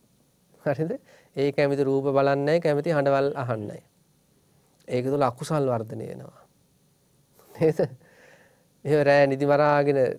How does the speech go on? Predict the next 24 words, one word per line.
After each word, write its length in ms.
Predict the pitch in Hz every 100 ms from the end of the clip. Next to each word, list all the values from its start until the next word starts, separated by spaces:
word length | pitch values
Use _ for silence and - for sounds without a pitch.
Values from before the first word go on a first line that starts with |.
| _
මේ 260 | - 135 135
ජංගම 420 | 143 131 139 147
දුරකථනය 400 | 147 143 143 139
භාවිතා 460 | 131 127 131 135 139
කරලා 260 | 139 170 160
උදේට 320 | 139 151 180
මත්තල 440 | 175 147 - 160
වගේ 200 | 160 175
වැඩට 260 | 190 143 120
යනවා. 300 | 98 92 - _ _ _ _ _ _ _ -
පාසල් 440 | - 139 123 - 127
යනවා. 300 | 104 113 143 _ _ - _
එහෙම 240 | - 120 135
ලොකු 360 | 123 135 156
ප්‍රශ්නයක් 460 | 170 147 - 127 110
තියෙනවා. 360 | - 123 113 - _
සමහර 380 | - 135 139 143
දරුවෝ 320 | 135 135 139
ඉන්නවා 240 | 135 160 185
වීඩියෝ 500 | 147 175 160 135 120
ගේම්. 260 | 117 - - _ _ _ _ _ _ _ -
ඇබ්බැහි 540 | 127 131 147 160 147 147
වෙලා 240 | 123 127
ඉන්නේ. 360 | 135 170 -